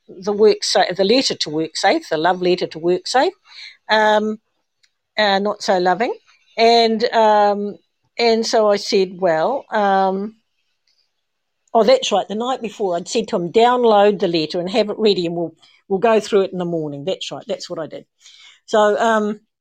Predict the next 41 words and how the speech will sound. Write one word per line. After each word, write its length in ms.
so 160
we 100
went 300
through 200
the 100
letter 360
and, 300
you 140
know, 180
what 160
it 100
meant 320
and 120
how, 260
'cause 220
it's 80
quite 260
a 40
short 260
letter, 340
and 100
how 220
to 180
send 420
it 100
and 80
everything. 440
So 180
he 180
was 220
very 360
happy 260
with 260
that, 260
and 140
Anna, 320
his 240
daughter, 300
was 200
very 300
happy. 440